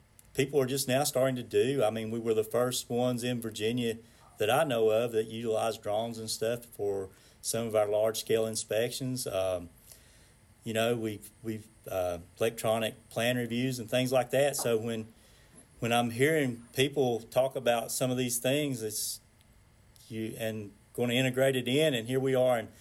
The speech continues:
little Southwest Virginia doing it already. I, I kinda hold my head up proud, but we've been very fortunate here.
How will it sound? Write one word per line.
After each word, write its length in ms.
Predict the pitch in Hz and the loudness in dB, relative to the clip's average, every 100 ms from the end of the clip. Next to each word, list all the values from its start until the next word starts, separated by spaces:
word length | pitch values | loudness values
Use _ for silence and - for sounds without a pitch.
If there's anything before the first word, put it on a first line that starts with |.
| - - | -16 -4
little 160 | 123 123 | 0 2
Southwest 560 | - 131 127 135 131 | 4 2 2 -2 -2
Virginia 400 | 123 113 143 143 | -4 -2 0 0
doing 260 | 113 120 127 | 0 0 0
it 80 | 117 | 2
already. 600 | 120 120 131 147 127 120 - - _ - | 2 2 0 0 -2 -8 -18 -20 _ -10
I, 220 | 101 107 - | -2 -2 0
I 60 | 107 | -2
kinda 420 | - 135 127 104 - - | 2 2 2 0 -8 0
hold 220 | 110 120 | 2 2
my 120 | 104 | 2
head 160 | 113 113 | 2 2
up 160 | 107 | 0
proud, 420 | - 127 127 101 | 0 2 4 2
but 240 | 98 95 - - _ _ _ _ | 0 -6 -8 -20 _ _ _ _
we've 160 | - 123 | -6 -2
been 200 | 131 131 | -2 0
very 200 | 131 135 | 0 0
fortunate 500 | 131 135 131 101 92 | 0 -2 -2 -6 -10
here. 260 | 87 - | -12 -16